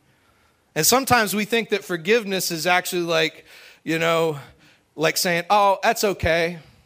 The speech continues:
It's not saying something's okay. It's saying, "You did me wrong and you owe me,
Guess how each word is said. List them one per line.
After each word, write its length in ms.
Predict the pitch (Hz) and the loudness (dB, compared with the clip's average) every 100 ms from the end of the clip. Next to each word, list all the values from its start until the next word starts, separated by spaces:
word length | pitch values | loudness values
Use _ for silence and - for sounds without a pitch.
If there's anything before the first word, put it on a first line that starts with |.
| _ - | _ -4
It's 200 | 208 226 | -4 -2
not 240 | 269 285 | -2 -2
saying 320 | - 214 202 | -2 0 -2
something's 400 | - 208 196 185 | -2 -4 -4 -4
okay. 580 | 190 180 233 339 87 - - _ _ _ | -4 -2 -4 -4 -6 -12 -20 _ _ _
It's 200 | 196 208 | 0 2
saying, 320 | 240 233 214 180 _ | 2 2 2 -2 _
"You 260 | 139 156 277 | -6 0 2
did 220 | 294 302 | 2 2
me 140 | 302 294 | 2 2
wrong 600 | 285 311 233 180 196 - _ _ _ _ - | 4 4 2 -2 -8 -18 _ _ _ _ -2
and 180 | 185 196 | -2 2
you 220 | 277 285 | 4 6
owe 160 | 302 262 | 4 2
me, 400 | 175 165 175 | -2 -6 -8